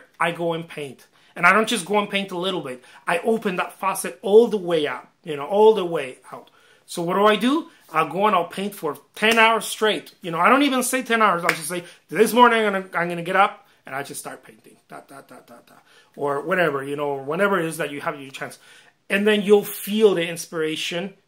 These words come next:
just flow. But it will not come right away. It might. But for the most part, it doesn't come right away. It comes through the, it comes through the work, opening that faucet, like I said, okay? So how do I, how do I become more inspired?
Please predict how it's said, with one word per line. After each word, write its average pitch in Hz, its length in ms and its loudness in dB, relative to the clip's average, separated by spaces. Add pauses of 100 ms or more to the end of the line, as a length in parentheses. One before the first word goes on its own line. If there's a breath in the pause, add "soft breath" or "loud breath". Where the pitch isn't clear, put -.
just - 220 -10
flow. 147 440 -6 (460)
But 175 160 -8
it 220 60 0
will 233 240 6
not 247 200 4
come 262 240 4
right 226 140 6
away. 143 280 -2
It 175 120 -6
might. 190 300 -2 (260)
But 151 180 -12
for 175 140 -4
the 175 80 -4
most 220 240 2
part, 220 160 2
it 185 60 -10
doesn't 190 260 -4
come 202 200 -6
right 185 140 0
away. 143 160 -6
It 165 160 -16
comes 208 320 -4
through 196 320 -10
the, 156 160 -10 (340 soft breath)
it 147 120 -14
comes 214 240 -2
through 175 160 -6
the 156 80 -2
work, 170 360 0
opening 170 340 -4
that 165 200 -8
faucet, 180 380 -10
like 139 180 -14
I 131 60 -16
said, 123 260 -16 (140)
okay? 190 320 -6 (320 loud breath)
So 185 340 2
how 180 160 2
do 214 140 4
I, 233 80 8
how - 340 0
do 214 80 6
I 226 140 10
become 233 260 4
more 233 140 6
inspired? 247 500 4